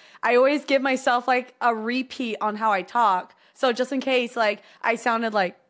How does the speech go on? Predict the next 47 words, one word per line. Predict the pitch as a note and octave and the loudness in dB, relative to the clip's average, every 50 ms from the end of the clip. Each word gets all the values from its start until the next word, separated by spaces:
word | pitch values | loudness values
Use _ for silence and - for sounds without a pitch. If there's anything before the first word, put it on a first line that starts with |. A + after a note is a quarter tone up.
| - - | -10 -8
"Uh, | F#3+ F#3 F3+ F3 F3 | -6 -6 -4 -4 -6
well, | F3 F3 F3 E3+ E3+ E3+ F3 _ | -6 -6 -6 -6 -6 -8 -10 _
today," | - - G#3 F3+ F#3 F3+ F3+ F3 F3 F3 | -8 -8 -6 -2 -2 0 0 0 -2 -2
I'm | - F#3+ F#3+ | -2 -2 -2
like, | F#3 F3+ F3 - - | -2 -2 -4 -2 0
"Wait." | G3 F#3+ E3+ - _ _ _ _ _ - B3 | 0 0 0 -2 _ _ _ _ _ -10 -2
So | - F4 D#4+ - | 2 2 2 2
today, | - - D4+ G#3+ F#3+ D4+ E4 G4 D4+ A3+ F#3 F3 F3 F#3 | 2 0 0 2 2 2 2 4 2 2 2 0 0 0
like, | G#3 A3 G3+ G3+ - - - - | 0 0 0 -2 -4 -6 0 2
it, | B3+ B3+ - | 2 2 2
I | - A#3+ B3+ | 2 0 0
just | A3 C4+ C4 C4+ | 0 -2 -2 0
catch | - D4 D#4+ D#4+ - D4 | 0 0 0 0 -2 -2
myself | A#3 F#3+ F#3 F#3 - F3 D#3+ D3+ D#3+ E3+ - _ _ _ _ - | -2 -2 -2 -2 -2 -4 -2 -4 -4 -8 -10 _ _ _ _ -6
so | - B3+ A#3 | -2 -2 0
that, | A3 A3 G#3+ G#3+ - - | 2 2 2 2 2 0
like, | G#3+ G#3 G3+ G3 F#3 - | 0 2 2 0 0 0
whatever | A3+ A#3 A#3 A#3+ A#3 A#3+ A#3+ | 0 2 2 2 2 0 0
kind | - C4 A3+ | 0 -2 -2
of | G3 | -2
format, | - - A#3 A3+ A3 G3 F3+ F3+ F3+ - - - | -4 -4 -4 -2 -2 0 0 0 -2 -2 -4 -2
like, | G#3+ G3+ F#3+ F#3+ - | -2 -2 0 0 0
I | G3+ | -2
do | - G3 A#3 B3+ | -2 0 -2 -2
wanna, | C4+ C#4 C4+ B3+ A#3+ A3+ | 0 0 0 0 0 0
like, | G#3+ G3+ F#3+ F#3 F3 F3+ | 0 0 0 0 -4 -8
still | - - - A3+ A3+ | -8 -2 -2 -2 0
be | G3+ A#3 A3 - | -2 -4 -6 -2
upbeat | - G#3 G#3 G3+ - - G3 G3 G3 G#3 A3+ - - | 0 0 0 0 -4 -6 -6 -6 -6 -6 -12 -12 -8
and, | - G3+ F#3+ F#3+ F#3+ F3+ | -4 -4 -4 -4 -4 -6
like, | F3 F3 F3 - - | -6 -6 -6 -6 -4
up, | - G3 G#3 G3+ G3+ - - _ _ _ - | 0 0 0 0 -2 -6 -20 _ _ _ -6
like, | - G#3 G3+ | -6 -4 -4
high | - G#3+ A#3+ A#3 G#3+ | -2 -2 -2 0 0
levels. | G3 G3 G#3 G#3+ B3+ D4 C#4+ - - - - | 0 0 2 2 2 -2 -2 -4 -14 -20 -10
Sometimes | - - C#4+ C4+ C4 F4 E4+ | -4 -2 -2 0 2 0 0
I | - G4+ | 0 0
catch | - C#5 D5+ D5 - | 0 0 0 0 -2
myself | A#3+ F#3+ F#3+ F#3+ G3 F3+ F3 | -6 -6 -4 -4 -4 -6 -4
doing | - E3+ D#3+ | -6 -8 -8
that. | E3 - G3 | -8 -8 -2
So | - C4+ | 0 2
I | B3+ | 2
repeat | B3 B3+ C4 B3 - F#4 - | 2 2 0 0 0 0 2
myself | G3+ G#3 G3 F#3 - F3 F3+ - | 0 -4 -4 -4 -4 -6 -6 -6
and | - G#3 A3 G#3+ | -6 -6 -4 -2
chat | - F4 E4 E4 | 0 0 0 0